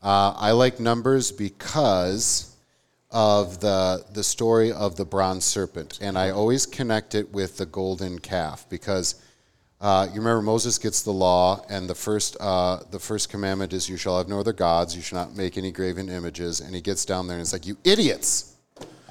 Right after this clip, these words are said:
He was the first one, <laughs> right? And they made a golden calf. And so he, Moses, by the way, does awesome, speaking of the eighties, this is how we, uh, parents, uh, parented in the eighties.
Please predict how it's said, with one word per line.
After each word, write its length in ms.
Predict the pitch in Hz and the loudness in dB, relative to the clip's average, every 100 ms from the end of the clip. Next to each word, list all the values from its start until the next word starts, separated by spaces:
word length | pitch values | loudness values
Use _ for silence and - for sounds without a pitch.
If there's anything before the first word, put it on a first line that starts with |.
| _ | _
He 80 | 120 | 0
was 120 | 123 | 2
the 80 | 120 | 0
first 460 | - - 190 190 - | 0 4 4 4 4
one, 300 | 139 98 73 - - - | 4 4 0 -12 -16 -14
<laughs> 340 | - - - | -18 -16 -16
right? 280 | - 113 147 | 2 4 4
And 160 | - 117 | 0 2
they 120 | 113 | 2
made 200 | 113 120 | 4 2
a 40 | 113 | 2
golden 400 | 107 107 98 92 | 2 2 2 -4
calf. 400 | 101 98 82 - | 2 2 2 -2
And 180 | 101 95 | -6 -2
so 320 | 110 104 92 - - _ | 4 4 4 -4 -20 _
he, 120 | 143 | -14
Moses, 480 | 139 135 170 135 113 | 0 4 6 4 0
by 180 | - 117 | 4 4
the 100 | 113 | 4
way, 340 | 110 104 98 95 - - | 4 4 4 -2 -14 -18
does 320 | - 117 110 - | 2 2 2 2
awesome, 560 | 113 117 - 110 101 | 4 4 4 -2 -4
speaking 400 | 87 - 101 98 | -4 -4 -4 -4
of 80 | 92 | -4
the 80 | 85 82 | -4 -2
eighties, 360 | 92 85 82 80 | -2 -2 -4 -4
this 160 | 92 | -4
is 100 | 95 | -6
how 300 | 90 87 85 82 | -2 -2 -2 -6
we, 180 | 92 85 _ 92 | -10 -10 _ -8
uh, 180 | 82 | -6
parents, 680 | 78 - 104 92 80 - - | -6 -4 -4 -2 -2 -2 -2
uh, 180 | 90 82 | -4 -8
parented 500 | - 101 98 87 85 | -6 -6 -4 -4 -6
in 80 | 80 | -6
the 120 | 78 | -6
eighties. 500 | 87 87 82 76 - | -6 -4 -4 -4 -6